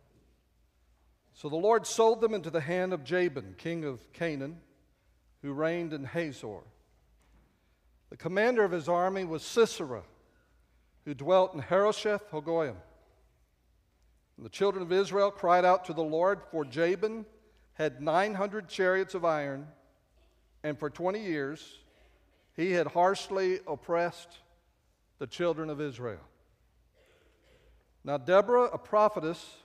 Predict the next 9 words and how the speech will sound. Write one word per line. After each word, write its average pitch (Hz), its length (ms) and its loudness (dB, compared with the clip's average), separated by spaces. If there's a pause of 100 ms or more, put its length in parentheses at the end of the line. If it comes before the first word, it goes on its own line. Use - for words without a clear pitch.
wife 185 440 4 (520)
of 120 100 -12
Lapidoth, 151 640 4 (920)
was 143 180 -4
judging 208 440 2
Israel 185 360 2
at 180 80 2
the 175 80 -6
time. 180 400 -2